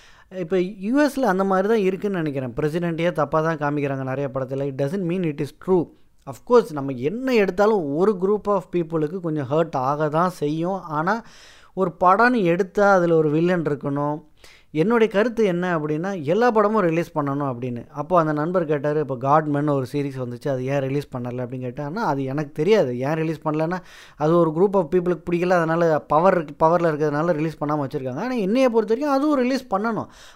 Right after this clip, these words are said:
மக்கள் பார்த்துட்டு டிசைட் பண்ணட்டும், எது correct, எது தப்பு, எதை ஏத்துக்கணும், எது ஏத்துக்க கூடாது அப்படிங்கறத அவங்க வந்து சொல்லட்டும். என்னுடைய கருத்து என்னன்னா, எல்லாத்தையுமே release பண்ணட்டும். ஆ, மக்கள் வந்து அவங்க அவங்களோட கருத்தை சொல்லட்டும். அதுதான் என்னுடைய இது. எதுவுமே release பண்ணாம இருக்கக்கூடாது, Ban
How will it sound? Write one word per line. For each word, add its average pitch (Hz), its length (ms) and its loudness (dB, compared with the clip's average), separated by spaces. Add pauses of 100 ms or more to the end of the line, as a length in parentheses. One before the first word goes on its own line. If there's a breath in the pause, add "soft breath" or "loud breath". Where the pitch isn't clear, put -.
மக்கள் 214 420 -2
பார்த்துட்டு 220 360 2
டிசைட் 185 360 0
பண்ணட்டும், 151 280 0
எது 147 280 -2
correct, 156 320 -2
எது 147 240 -2
தப்பு, 143 400 -4
எதை 143 280 -2
ஏத்துக்கணும், 143 480 -2
எது 147 200 -2
ஏத்துக்க 143 220 -12
கூடாது 147 420 -2
அப்படிங்கறத 151 340 -6
அவங்க 233 420 0
வந்து 220 300 -2
சொல்லட்டும். 175 400 -2 (340 soft breath)
என்னுடைய 240 440 2
கருத்து 214 340 0
என்னன்னா, 233 240 -2
எல்லாத்தையுமே 240 560 4
release 202 340 0
பண்ணட்டும். 170 360 -4 (440 loud breath)
ஆ, 202 140 4
மக்கள் 220 380 2
வந்து 220 240 2
அவங்க 190 260 2
அவங்களோட 180 420 0
கருத்தை 156 420 2
சொல்லட்டும். 135 400 0
அதுதான் 151 360 2
என்னுடைய 147 420 0
இது. 127 180 -6
எதுவுமே 208 420 2
release 202 300 2 (100)
பண்ணாம 170 240 0
இருக்கக்கூடாது, 143 560 -2
Ban 160 460 0